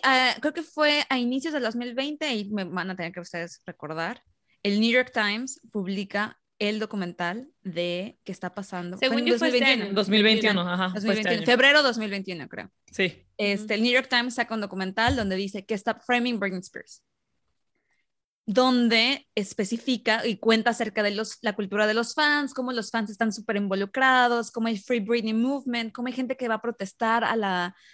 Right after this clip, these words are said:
Speaker 3: Ujú.
Speaker 1: a la corte para decir, "Oigan, atención a lo que está pasando a Britney", porque nadie está hablando al respecto.
Speaker 2: No.
Speaker 1: Britney ve el documental y ex-, empieza a exigir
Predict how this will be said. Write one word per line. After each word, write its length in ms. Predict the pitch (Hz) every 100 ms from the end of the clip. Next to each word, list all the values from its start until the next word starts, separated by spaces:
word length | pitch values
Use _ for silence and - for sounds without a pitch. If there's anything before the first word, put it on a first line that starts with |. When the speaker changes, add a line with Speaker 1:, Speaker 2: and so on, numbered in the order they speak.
| -
Speaker 3:
Ujú. 200 | 196 190
Speaker 1:
a 160 | 196 208
la 200 | 208 -
corte 580 | 247 262 254 254 247
para 200 | 240 208 196
decir, 180 | 247 240
"Oigan, 420 | 254 277 262 233
atención 640 | 220 220 214 - 262 262
a 40 | 269
lo 120 | 247
que 80 | 214
está 180 | 220 -
pasando 380 | 226 226 220
a 20 | 220
Britney", 300 | 269 302 277
porque 220 | 220 220
nadie 180 | 269 339
está 180 | 349
hablando 240 | 330 294 311
al 60 |
respecto. 440 | 233 - 277 - 190 _ _ 202
Speaker 2:
No. 260 | 196 196 - _
Speaker 1:
Britney 420 | 226 240 330 359 349
ve 80 |
el 60 | 311
documental 720 | 320 262 214 202 202 214 320 _ -
y 140 | 226
ex-, 240 | 214 - 240
empieza 260 | 240 233
a 40 | 311
exigir 760 | - 233 - 220 214 220 339